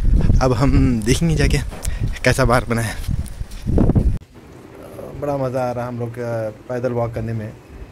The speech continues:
लेकिन पहले हम, मैं तो रोज़ यहाँ पर walk करने के लिए, आने के लिए सोच रहा हूँ, क्योंकि इतना अच्छा garden बनाए वो लोग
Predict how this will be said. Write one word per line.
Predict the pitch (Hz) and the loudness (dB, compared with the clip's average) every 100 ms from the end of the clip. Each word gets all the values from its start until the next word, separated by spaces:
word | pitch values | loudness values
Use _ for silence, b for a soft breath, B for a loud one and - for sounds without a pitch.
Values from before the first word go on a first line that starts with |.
| - | -8
लेकिन | 247 214 | -6 0
पहले | 147 156 196 | 0 2 0
हम, | 180 - - - - - - - - - - | 0 -4 -10 -18 -20 -20 -20 -20 -20 -18 -10
मैं | 139 139 | -4 2
तो | 156 | 4
रोज़ | 196 180 | 4 2
यहाँ | 160 151 | -2 -2
पर | 156 | -2
walk | 135 135 | -2 -2
करने | 139 139 | -4 -4
के | |
लिए, | 139 | -2
आने | 123 131 | -2 -2
के | |
लिए | 143 | -2
सोच | 131 117 | -2 -2
रहा | 123 | -4
हूँ, | 113 | -2
क्योंकि | 135 143 | -2 -2
इतना | 120 165 | 0 0
अच्छा | 165 | 2
garden | 151 143 165 | 2 2 2
बनाए | 151 151 156 | 0 2 2
वो | |
लोग | 151 170 | 2 0